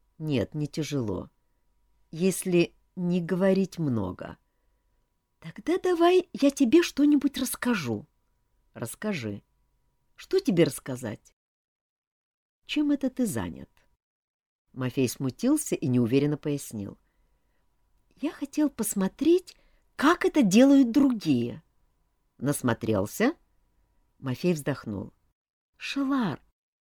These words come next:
он мне правда уши оборвёт?" Король слабо улыбнулся. "Он не видел, что это ты". "А чего он тогда сразу про уши?" "Просто так. Непослушных детей всегда треплют за уши".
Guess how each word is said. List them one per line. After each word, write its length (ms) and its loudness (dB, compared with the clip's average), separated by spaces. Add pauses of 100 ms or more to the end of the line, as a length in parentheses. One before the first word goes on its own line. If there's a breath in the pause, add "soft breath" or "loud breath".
(200)
он 80 -2
мне 160 6
правда 440 8
уши 300 4
оборвёт?" 680 0 (920)
Король 300 0
слабо 340 -2
улыбнулся. 760 -4 (560)
"Он 200 4
не 120 8
видел, 340 4
что 200 -8
это 220 -4
ты". 280 -12 (600)
"А 100 -6
чего 260 10
он 120 8
тогда 260 10
сразу 360 6
про 240 8
уши?" 460 4 (800)
"Просто 340 -4
так. 480 -16 (500)
Непослушных 720 0
детей 320 2
всегда 520 2
треплют 560 0
за 140 0
уши". 360 -10